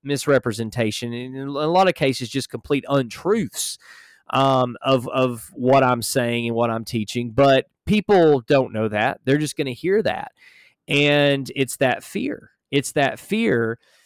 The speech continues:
that, well, if you read this, you may end up believing this. And if you believe this, you're gonna be a false teacher too. And,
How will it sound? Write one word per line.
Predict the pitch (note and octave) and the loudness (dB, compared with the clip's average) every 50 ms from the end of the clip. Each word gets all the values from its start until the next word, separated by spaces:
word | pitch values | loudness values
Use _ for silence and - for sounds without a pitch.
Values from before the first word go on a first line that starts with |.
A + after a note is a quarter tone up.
| _ _ - | _ _ -6
that, | B2 C3+ C#3 C#3 C#3 C3 B2+ - - - | 0 2 4 4 4 4 2 0 0 0
well, | C3+ C#3 | 2 2
if | C#3 - C#3+ | 2 0 0
you | C3+ C3 | -2 2
read | C#3+ F3+ A3+ A#3 E3 | 4 4 4 4 4
this, | C#3+ C#3 C3 B2+ B2 A#2+ A#2+ - - - | 4 6 6 6 6 6 4 2 -2 -6
you | A2+ - B2+ C3 C#3+ D3 | -4 0 4 4 4 6
may | D3+ C#3+ C#3 C3+ | 4 4 2 2
end | C3+ C3 B2 B2+ | 2 0 0 0
up | B2 A#2+ A2+ A#2+ | 0 0 0 -2
believing | A#2 A#2 A#2+ C3 C3+ B2 B2 A2+ A2 | -2 2 4 4 4 4 2 -2 -2
this. | A2 G#2+ G#2 G#2 - | -4 -6 -6 -6 -6
And | A#2 A2+ | -6 -6
if | G#2+ - | -6 -4
you | A#2+ A#2 | -4 -2
believe | B2 B2 B2 B2 A#2+ G#2+ A#2+ | 0 2 2 2 0 2 2
this, | D3+ D3+ C#3+ B2+ - - | 4 4 4 4 0 -2
you're | C3 A#2+ A#2+ | -2 -2 -2
gonna | G#2+ A#2+ A2+ A2 | -2 -2 -2 -2
be | G#2 A2 A#2 A2 | -2 -2 0 -2
a | G2+ | 0
false | - - A2+ G2+ G#2 - - | 0 0 0 0 0 -2 -6
teacher | - A#2 G#2 - - G#2 | -10 -10 -10 -10 -10 -16
too. | - - C3 B2 A2+ G#2+ G2+ G2+ | -8 -2 0 0 2 2 0 -4
And, | G2 G2 | -8 -12